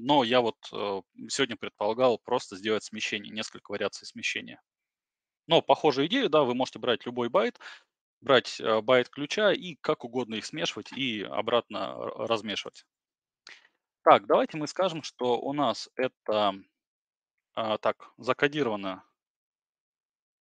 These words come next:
Scrambled, я не помню.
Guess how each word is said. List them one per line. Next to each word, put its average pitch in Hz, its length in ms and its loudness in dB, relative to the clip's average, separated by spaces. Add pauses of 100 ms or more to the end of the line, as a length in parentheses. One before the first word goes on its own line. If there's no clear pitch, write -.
(600)
Scrambled, 107 1040 -6 (300)
я 107 300 -6
не 104 120 -12
помню. 107 400 -8